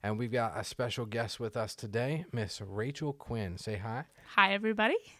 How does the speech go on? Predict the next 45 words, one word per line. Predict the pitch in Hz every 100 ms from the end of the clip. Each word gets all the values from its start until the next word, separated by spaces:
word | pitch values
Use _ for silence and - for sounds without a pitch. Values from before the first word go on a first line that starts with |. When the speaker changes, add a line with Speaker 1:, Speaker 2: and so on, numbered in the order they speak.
| -
Speaker 1:
And | 123 113 110
Rachel, | 147 180 147
what | 120 147
in |
the | 147
world | 131 131
do | 117
you | 110 113 110
do? | 104 87 - - _ _
Speaker 2:
Um, | 196 190 185 185 185 -
I | 175 202
like | 214 208
to |
say | 202 202
I'm | 190
the | 220
chaos | - - 175 190 311 -
coordinator, | - 403 415 427 427 427 415 -
but | 202
I | 180 196
am | 202 190
the | 180
kids | - 220 202
ministry | 196 190 175 170
director | 156 160 156 165
here | 156 139
at | -
Susquehanna | - - 160 139
Valley. | 87 - - -
Speaker 1:
Okay, | 110
'cause | 101 120
chaos | - 156 165 147 -
coordinator | 131 117 110 113 107
could | 113
mean | 110 101
a | 98
lot | 95 104
of | 101
things | 117 104
about | 95 95 92
our | 87
staff | - - -
Speaker 2:
Ye-, | 101
Speaker 1:
here. |
Speaker 2:
yep. | 180